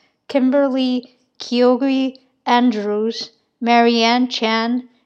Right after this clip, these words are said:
Joseph Legaspi, Cable Mishka Ligat, with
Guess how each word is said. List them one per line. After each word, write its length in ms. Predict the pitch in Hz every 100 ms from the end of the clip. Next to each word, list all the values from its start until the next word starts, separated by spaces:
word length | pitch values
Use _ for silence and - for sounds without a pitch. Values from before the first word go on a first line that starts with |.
| _
Joseph 800 | - 240 247 233 - 240 233 233
Legaspi, 1200 | - 226 220 220 226 233 247 - - 226 220 220 _ _ _ _
Cable 760 | - 247 240 254 254 247 247 - -
Mishka 640 | 240 254 254 - 240 220 220
Ligat, 440 | 233 240 262 269 - _ _ _ _ -
with 260 | 240 233